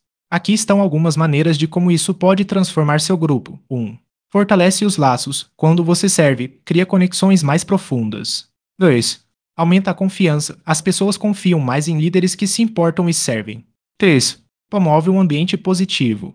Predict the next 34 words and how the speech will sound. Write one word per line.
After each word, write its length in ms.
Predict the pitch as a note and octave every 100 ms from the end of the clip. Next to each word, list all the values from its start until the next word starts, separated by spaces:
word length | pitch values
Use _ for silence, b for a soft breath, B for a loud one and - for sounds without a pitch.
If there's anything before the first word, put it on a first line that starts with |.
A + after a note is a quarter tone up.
| _
Um 140 | F#3+ G3+
grupo 260 | G3 G3+
que 100 | F#3+
serve 340 | F#3 F3+ F3 G3+
junto 340 | D3+ D#3 D#3+
se 120 | - F3+
torna 300 | D#3+ D3+ B2+
mais 260 | A#2 D3+
unido 300 | F3 D#3 D#3
e 20 |
feliz. 640 | B2+ D3 C3 G2+ - - - _ _ _
Benefícios 540 | E3 F3+ F#3 D#3+ B2
de 100 | C3
servir. 400 | E3+ F#3+ D#3+ D3+
Fortalecimento 800 | F3 G3+ G3 F3+ F3 G3 F3 F3
de 100 | E3 D#3
laços. 560 | C#3 D#3+ D#3+ F3 - _
Cria 260 | - F#3 F#3+
um 100 | F3+
ambiente 360 | D3 C#3 F3 E3
de 100 | C#3
apoio 460 | C#3 D#3+ F3 F3+
e 140 | D#3+ E3
amizade. 640 | F3 D#3+ D3 A2 G#2 - _ _ _ _
Aumento 360 | D#3 D#3+ F3+ E3
da 120 | D#3
confiança. 640 | F#3+ F#3 F3+ E3 E3 - -
As 180 | E3+ D#3+
pessoas 360 | F#3+ - F#3+ F#3
se 80 | E3
sentem 400 | - G3 G3+ F#3
seguras 460 | E3+ C#3+ E3 D#3+
para 180 | - F3+
compartilhar. 880 | F3+ G3+ G3 F3+ E3+ D#3 B2 A2